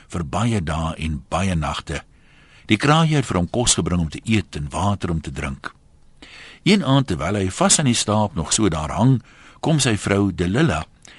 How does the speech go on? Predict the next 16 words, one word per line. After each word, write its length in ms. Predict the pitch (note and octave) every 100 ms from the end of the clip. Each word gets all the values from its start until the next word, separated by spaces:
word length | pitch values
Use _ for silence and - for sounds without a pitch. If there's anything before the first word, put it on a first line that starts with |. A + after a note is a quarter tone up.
| - -
en 100 | C#3+
sny 280 | - C#3 C#3
sy 160 | A2
hare 320 | D#2+ F#2 G2 -
af 160 | F#2 -
sodat 280 | - F2 -
hy 100 | E2+
op 80 |
die 100 | E2+
klipprige 480 | - D3+ C3 A#2 A2+
grond 340 | G2 F2 E2 E2
val. 300 | D#2+ D2 - - _ - - - - - -
Toe 80 |
begin 240 | C3+ B2+ B2+
dit 120 | E2+
reën. 300 | D#2 A#2 A2+